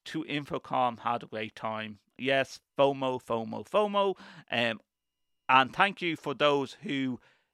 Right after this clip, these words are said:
nominated me for hetma, the Higher Education Technology Imaginers Alliance, and the Higher Ed A V Media, uh, did their, uh, A V Awards,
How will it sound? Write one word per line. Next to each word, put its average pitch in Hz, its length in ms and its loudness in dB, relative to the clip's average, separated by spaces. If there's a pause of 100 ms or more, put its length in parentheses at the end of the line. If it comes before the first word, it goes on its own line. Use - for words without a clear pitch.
(120)
nominated 165 680 2
me 117 380 -6 (160)
for 120 140 0
hetma, 117 580 -2
the 110 60 -6
Higher 151 320 0 (920)
Education 131 640 -4 (220)
Technology 135 460 0
Imaginers 131 480 0 (760)
Alliance, 120 560 -4 (140)
and 113 640 0 (160)
the 117 60 -8
Higher 143 260 0
Ed 123 340 2 (160)
A 131 220 -2
V 123 240 -6
Media, 123 540 -2 (380)
uh, 110 240 2 (100)
did 127 380 -2 (180)
their, 117 300 0 (180)
uh, 110 280 0
A 131 180 -2
V 127 160 -6
Awards, 180 520 0